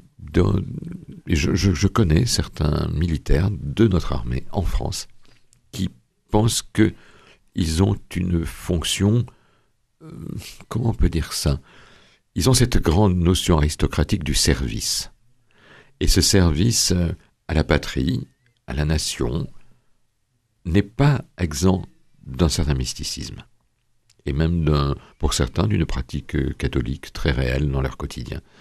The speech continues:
Je connais des, des colonels de l'armée française qui ont encore cette vision, on peut dire, chevaleresque de leur, euh, de leur engagement.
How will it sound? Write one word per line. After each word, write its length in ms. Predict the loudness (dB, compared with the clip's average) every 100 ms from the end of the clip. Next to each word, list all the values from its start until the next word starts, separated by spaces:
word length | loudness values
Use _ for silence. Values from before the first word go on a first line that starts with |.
| -20 -20 _ _
Je 120 | -2 0
connais 340 | 2 2 2
des, 400 | 0 0 -2 -4
des 120 | -8 0
colonels 380 | 2 4 4
de 60 | 4
l'armée 200 | 2 2
française 560 | -2 -2 -2 -2 -4 -6
qui 220 | -10 -10 -14 -20 -20 -2
ont 160 | 2 4
encore 460 | 4 4 2 2 0
cette 260 | -2 0 0
vision, 580 | 0 -2 -2 0 0 -2
on 60 | -2
peut 140 | 2
dire, 140 | 2 0 -6 _ _
chevaleresque 920 | -2 2 4 4 2 -2 -6 -10 -12 _ _ _ -6
de 140 | -2
leur, 240 | 0 0 0
euh, 140 | 0
de 100 | 0
leur 100 | 0
engagement. 420 | 0 -2 -4 -6